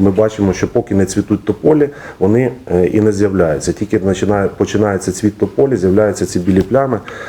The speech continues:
Ну, ще раз звернемося до обласної державної, е, екологічної інспекції. Я думаю, що повторно, е,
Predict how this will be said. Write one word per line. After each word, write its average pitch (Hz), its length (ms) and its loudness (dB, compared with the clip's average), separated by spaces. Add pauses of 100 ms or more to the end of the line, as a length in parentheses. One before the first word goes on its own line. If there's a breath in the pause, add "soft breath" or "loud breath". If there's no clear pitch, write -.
(120)
Ну, 113 120 2
ще 117 220 0
раз 98 120 0
звернемося 92 540 2
до 90 260 2
обласної 92 520 2
державної, 90 600 2 (140)
е, 85 260 2
екологічної 95 580 0
інспекції. 120 560 0 (420 loud breath)
Я 90 80 2
думаю, 98 300 2
що 90 220 0
повторно, 98 760 -2 (120)
е, 82 340 0